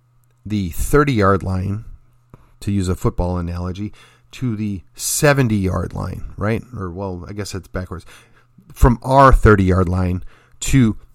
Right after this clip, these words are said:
our opponent's thirty-yard line. So now we're within the very least striking distance of winning and taking the big win, getting the full-fledged constitutional carry.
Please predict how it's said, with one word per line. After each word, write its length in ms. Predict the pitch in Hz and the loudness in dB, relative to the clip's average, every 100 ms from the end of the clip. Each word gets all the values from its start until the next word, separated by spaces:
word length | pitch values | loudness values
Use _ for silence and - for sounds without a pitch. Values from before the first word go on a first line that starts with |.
| - | 0
our 160 | 120 | 0
opponent's 560 | 107 - 147 123 101 - | 4 4 6 4 2 -2
thirty-yard 500 | - 95 87 92 90 | -2 -2 -2 -4 -6
line. 200 | 95 - | -8 -8
So 140 | - | -2
now 300 | 110 117 120 - - _ _ _ _ - | 2 2 2 0 -10 _ _ _ _ -14
we're 320 | 131 135 135 | 4 8 10
within 300 | 131 120 117 | 10 8 4
the 60 | 98 | 6
very 280 | 95 123 107 | 6 6 6
least 380 | 110 92 - - - - - - _ _ _ _ _ | 2 -2 -8 -16 -16 -20 -20 -20 _ _ _ _ _
striking 540 | - - 143 143 - 113 | -16 6 8 8 6 4
distance 520 | 113 - - - - - | 4 2 -6 -8 -10 -8
of 180 | 107 95 | -4 0
winning 320 | 110 90 92 - - - _ | 0 -2 -10 -18 -18 -20 _
and 120 | 104 - - | -8 -8 -4
taking 300 | 120 101 92 | -2 0 -2
the 60 | |
big 240 | 82 110 98 | 0 0 0
win, 260 | 98 85 | -2 -4
getting 320 | 85 107 98 | -6 -4 -2
the 80 | 87 | -6
full-fledged 840 | - - 127 120 113 110 104 101 | -10 -4 -2 -2 -2 -2 -2 -2
constitutional 640 | - 98 95 - 104 - 95 | -4 -4 -4 -8 -6 -6 -6
carry. 320 | - - | -6 -10